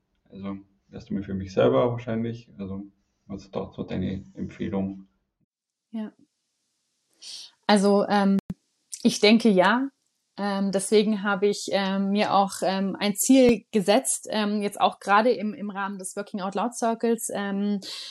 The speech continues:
Speaker 2: ähm, ohne dogmatisch werden zu wollen. Aber also mein Ziel, ähm, ist es, ähm, ein, ein Praxishandbuch, ein Arbeitshandbuch, ähm, zu erstellen über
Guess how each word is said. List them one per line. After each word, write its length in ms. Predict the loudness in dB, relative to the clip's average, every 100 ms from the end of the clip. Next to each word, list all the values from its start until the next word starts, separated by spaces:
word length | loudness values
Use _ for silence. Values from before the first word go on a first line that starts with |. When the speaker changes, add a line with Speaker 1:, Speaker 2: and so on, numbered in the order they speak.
| -16 -18 -6
Speaker 2:
ähm, 720 | -2 0 0 2 2 2 0 _ _ _ 4
ohne 240 | 6 8
dogmatisch 600 | 4 4 2 2 0 0
werden 260 | 0 -2 -4
zu 180 | -8
wollen. 360 | -4 -2 -2 -4
Aber 300 | -6 -6 -6
also 140 | -6
mein 160 | -4 -6
Ziel, 500 | -6 0 2 2 0
ähm, 240 | -4 -6 -4
ist 220 | -6 -4
es, 160 | -6 -6
ähm, 280 | -8 -6 -6
ein, 220 | -4 -4 -6 -6
ein 300 | -4 -2 -4
Praxishandbuch, 960 | -8 -10 -4 -2 -2 0 -2 0 -2 0
ein 160 | -2 -2
Arbeitshandbuch, 1600 | 2 4 4 2 -4 -16 -10 -2 0 0 -4 -2 0 -2 -8 -6
ähm, 340 | -2 -2 -2 -6
zu 320 | -4 -2 0
erstellen 760 | 0 -2 0 6 6 6 2 0
über 420 | 2 2 2